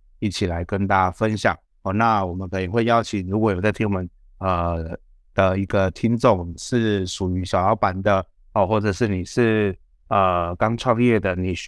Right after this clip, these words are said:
嗯，嗯，手头上资金有点紧，但是你也很希望了解一下怎么可以为自己的事业做到行销的话，也欢迎一起来参加这样的一个，呃，小讲座，让你具备一定的行销思维。啊，那我们就可以，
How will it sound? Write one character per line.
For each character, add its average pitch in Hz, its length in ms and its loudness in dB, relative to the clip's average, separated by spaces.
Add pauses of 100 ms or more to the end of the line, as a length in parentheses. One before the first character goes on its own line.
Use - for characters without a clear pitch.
嗯， 120 180 -2
嗯， 104 180 -2
手 107 240 0
头 110 180 0
上 147 220 2
资 139 220 -2
金 147 240 0
有 120 100 2
点 127 240 0
紧， 101 240 -6 (300)
但 139 200 0
是 127 200 -2
你 120 160 2
也 123 160 2
很 95 180 -4
希 - 240 -2
望 113 180 4
了 101 220 2
解 98 240 -4
一 - 20 -4
下 110 240 0 (300)
怎 95 140 -4
么 98 160 0
可 127 120 0
以 113 120 2
为 113 200 2
自 110 140 -4
己 101 80 2
的 95 140 -2
事 117 240 -2
业 110 100 2
做 110 160 -2
到 110 160 2
行 92 260 -6
销 104 160 0
的 92 140 0
话， 98 180 2 (280)
也 95 100 0
欢 123 240 2
迎 120 60 2
一 117 40 0
起 101 200 -4
来 87 160 -6
参 101 280 -2
加 101 200 0
这 104 120 -4
样 95 120 0
的 90 100 -2
一 90 80 -2
个， 90 320 -2 (280)
呃， 95 260 -4
小 101 160 2
讲 85 260 -2
座， 101 260 0
让 110 240 2
你 87 200 -4
具 123 160 0
备 104 260 0
一 90 140 -2
定 107 180 0
的 90 100 -2
行 90 240 -2
销 101 160 2
思 104 240 -4
维。 95 300 -2 (300)
啊， 98 80 -6
那 107 200 4
我 98 80 2
们 90 140 -6
就 110 100 -2
可 104 160 -2
以， 98 280 0